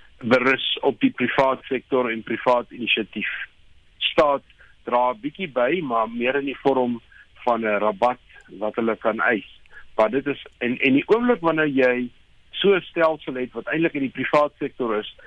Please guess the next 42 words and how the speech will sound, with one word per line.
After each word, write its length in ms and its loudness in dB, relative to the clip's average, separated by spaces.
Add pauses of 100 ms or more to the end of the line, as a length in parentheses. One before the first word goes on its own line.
(240)
dan 120 0
beteken 320 2
die 140 2
pri-, 380 -2
privaat 400 0
sektor 320 -4
moet 160 -4
op 160 -6
'n 100 2
manier 360 4
oorleef. 420 2 (460)
En 480 2
as 200 0
jy 120 4
net 200 4 (260)
'n 60 -16 (220)
paar 180 2
mense 260 -4
in 120 -2
die 80 -6
taxi 320 -2
laai, 200 2
kan 140 -6
jy 60 -2
nie 120 -4
oorleef 440 2
nie. 120 -16 (380)
Nou 360 2 (260)
verstaan 500 0
ek 220 -2
die 120 -8
dilemma, 560 0 (460)
maar, 460 2 (440)
ehm, 360 -4
daar, 380 0 (120)
die 180 -10
taxi-bedryf 720 -2
is 260 -10
so 140 4
'n 140 -2
integrale 640 0
deel 320 -2